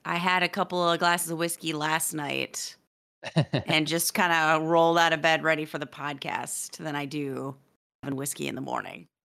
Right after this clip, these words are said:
Speaker 1: I think.
Speaker 2: Well, I mean,
Speaker 1: <laughs>
Speaker 2: I don't know. It, it could be more disheveled for that, or, like, have, like, glitter on your face or something.
Speaker 1: Right.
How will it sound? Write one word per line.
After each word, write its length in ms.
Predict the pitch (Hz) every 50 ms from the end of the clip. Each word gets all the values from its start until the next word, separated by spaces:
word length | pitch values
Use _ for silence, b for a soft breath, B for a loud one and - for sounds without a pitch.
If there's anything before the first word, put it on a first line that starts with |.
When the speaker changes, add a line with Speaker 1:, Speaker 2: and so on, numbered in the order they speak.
| _ _ -
Speaker 1:
I 80 | 151
think. 200 | - - - - -
Speaker 2:
Well, 380 | 113 127 131 131 135 135 135 -
I 80 | - 107
mean, 720 | 113 117 117 117 117 117 117 117 120 117 117 113 113 -
Speaker 1:
<laughs> 500 | 320 294 285 - _ _ _ _ - -
Speaker 2:
I 160 | - 117 117
don't 100 | 127 143
know. 160 | 147 143 131 117
It, 160 | 107 104 101 98 - -
it 360 | 82 - 127 110 80 - 139 -
could 140 | - 110
be 100 | 101 120
more 220 | 117 117 117 113 101
disheveled 500 | 95 92 - - 110 98 87 85 80 -
for 120 | - 85
that, 320 | 71 73 71 71 76 - 82
or, 80 | 85
like, 240 | 82 80 82 80 -
have, 340 | - 87 82 71 - - - -
like, 280 | - 53 - - - _ _ _ _ _ _ _ _ _ _ _ _ -
glitter 340 | 156 160 143 123 117 110
on 140 | 107 104 104
your 100 | 101 95
face 580 | - - - 98 95 90 87 87 87 - - -
or 160 | 73 71 71
something. 400 | 82 - 165 170 165 165 160 165
Speaker 1:
Right. 180 | 190 214 202